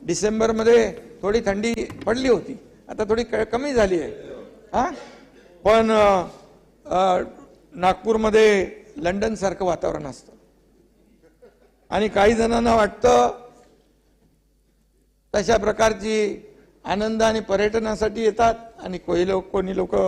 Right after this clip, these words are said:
पर्यटन करून निघून जातात. त्यांना लोकांच्या प्रश्नाशी काही सोयरसूचक बिलकुल राहिलेलं नाही आणि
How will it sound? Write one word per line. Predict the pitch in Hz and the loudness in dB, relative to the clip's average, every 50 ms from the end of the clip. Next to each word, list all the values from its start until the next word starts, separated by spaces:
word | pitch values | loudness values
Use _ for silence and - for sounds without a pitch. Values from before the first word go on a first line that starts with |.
| 92 127 - - - - _ _ - | -2 -4 -8 -16 -20 -20 _ _ -4
पर्यटन | 165 175 180 190 185 190 190 | -2 -2 -2 -2 -4 -6 -8
करून | 180 - 180 175 185 175 | -6 -6 -6 -6 -6 -6
निघून | 160 156 151 208 220 214 | -8 -8 -6 -6 -4 -2
जातात. | 196 170 - - 143 147 143 - - - - - _ _ _ _ _ | -4 -4 -2 -2 -4 -4 -4 -6 -10 -18 -20 -20 _ _ _ _ _
त्यांना | - 170 180 185 175 | -6 -4 -2 -2 -4
लोकांच्या | 160 156 156 - 196 190 190 185 196 175 | -4 -6 -8 -6 -6 -6 -6 -6 -6 -8
प्रश्नाशी | - 165 156 151 - 180 175 170 - 196 | -8 -10 -10 -10 -12 -12 -12 -12 -12 -14
काही | 175 - 165 156 175 208 208 | -10 -8 -6 -6 -4 -6 -8
सोयरसूचक | - - - - 170 165 151 - - - - - 196 233 233 - - - _ _ _ _ _ | -10 -8 -6 -6 -6 -6 -8 -12 -18 -14 -8 -6 -6 -6 -6 -10 -16 -20 _ _ _ _ _
बिलकुल | - 165 175 190 185 196 208 202 160 | -4 -2 -2 0 0 2 0 0 0
राहिलेलं | 151 156 156 160 165 165 160 160 156 | 0 0 0 0 0 -2 -2 -4 -6
नाही | 139 - - - - - - - - - - _ _ _ _ _ | -8 -10 -12 -16 -20 -20 -20 -20 -20 -20 -20 _ _ _ _ _
आणि | - 170 196 220 226 240 233 233 | 0 2 2 4 4 4 2 0